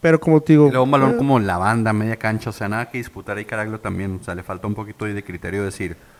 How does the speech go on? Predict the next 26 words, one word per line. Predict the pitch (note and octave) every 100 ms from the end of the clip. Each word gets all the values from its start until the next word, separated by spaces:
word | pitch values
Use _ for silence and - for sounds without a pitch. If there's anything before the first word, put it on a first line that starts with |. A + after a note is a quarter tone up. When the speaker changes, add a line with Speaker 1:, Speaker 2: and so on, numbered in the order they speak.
| _ _ _ _ -
Speaker 2:
"No, | G#2+ G#2+
no | G#2
voy | G#2 G#2+
a, | A2+ G#2+
no | E2+ G2
voy | G#2
a | G#2
pendejar, | G2 F2+ - F2
no, | F2 -
no | G2
voy | F#2+
a |
dejar | G#2+ -
que | G#2
me, | F#2+ F2 E2+ - _ -
que | G2
me | F#2+
expulsen", | - - A2 - E3+ - - - _ _
pero | B2+ C3
pues | D3 E3
no, | G#3+ A3 -
o | C#3+ D3
sea, | D#3
le, | D3+ -
le | B2+
valió, | A#2+ A#2+ C#3+